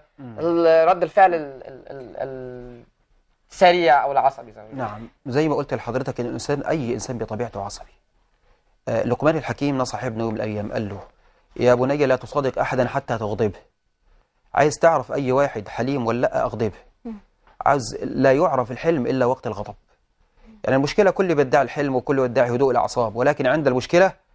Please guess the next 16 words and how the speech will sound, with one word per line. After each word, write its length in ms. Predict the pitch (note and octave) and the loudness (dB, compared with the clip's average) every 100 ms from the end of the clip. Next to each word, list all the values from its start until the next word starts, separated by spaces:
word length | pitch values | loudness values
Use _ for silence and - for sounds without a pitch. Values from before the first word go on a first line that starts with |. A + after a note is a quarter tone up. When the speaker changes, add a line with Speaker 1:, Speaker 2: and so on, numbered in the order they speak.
| _ _ | _ _
Speaker 1:
يظهر 520 | B2+ D3+ D3 E3 D#3+ - _ | 2 2 4 2 2 -6 _
العو-، 260 | A#2+ A2+ B2+ | 0 4 4
عوار 460 | A2 A2 A2 C#3 C#3 | 4 2 2 2 0
Speaker 3:
الوش 80 | A3 | 0
Speaker 1:
الشخص، 320 | F#3 - A#3+ | -2 -2 -6
Speaker 3:
التاني، 360 | - A3+ G#3 | -4 -4 -4
يعني، 140 | F#3+ F#3+ | -2 2
Speaker 1:
وتظهر 280 | C#3 D#3+ C#3+ | 4 4 2
Speaker 3:
باين. 100 | B2+ | 0
Speaker 1:
المشكلة 320 | A#2 - C3+ | -2 2 2
الوش 220 | C3+ - | 2 -2
التاني. 340 | B2 B2 G#2 | -2 0 0
نعم. 160 | F#2 A#2 | 0 -2
Speaker 2:
مم. 260 | C3+ B2+ G#2+ - - | -2 -6 -8 -12 -10
Speaker 3:
مم. 220 | A3 G#3 - | -8 -8 0
Speaker 1:
فالإنسان 680 | C#3 C3+ D3 D3 F#3+ G#3 | 4 6 4 2 4 4